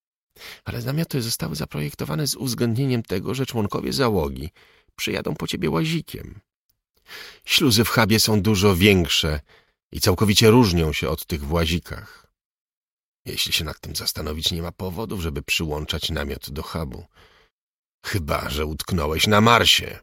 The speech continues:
i wszyscy myślą, że jesteś martwy i desperacko walczysz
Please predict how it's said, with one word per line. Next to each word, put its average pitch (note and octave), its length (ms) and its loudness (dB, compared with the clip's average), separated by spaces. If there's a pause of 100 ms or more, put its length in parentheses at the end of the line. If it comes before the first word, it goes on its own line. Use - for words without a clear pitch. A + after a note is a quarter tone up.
(380)
i D2+ 80 -6
wszyscy - 360 4
myślą, G#2+ 260 4
że G2 100 4
jesteś G#2+ 280 4
martwy D#3 580 2 (260)
i A#2+ 100 4
desperacko C#3+ 580 4
walczysz A#2+ 400 4